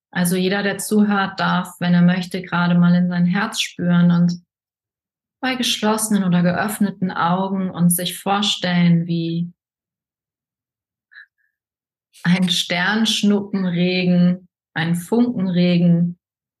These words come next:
an magischer Energie und Tierliebe, sagt Henry, in deinem Herzen jetzt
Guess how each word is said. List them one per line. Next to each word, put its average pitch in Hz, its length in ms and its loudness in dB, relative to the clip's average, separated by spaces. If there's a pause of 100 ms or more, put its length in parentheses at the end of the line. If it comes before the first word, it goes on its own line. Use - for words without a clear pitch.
(420)
an 175 240 4
magischer 180 600 0
Energie 175 800 -2
und 170 400 -2 (500)
Tierliebe, 185 1040 0 (180)
sagt 165 360 -8
Henry, 170 640 -4 (1300)
in 202 320 4
deinem 180 480 -2
Herzen 175 580 0
jetzt 160 440 -6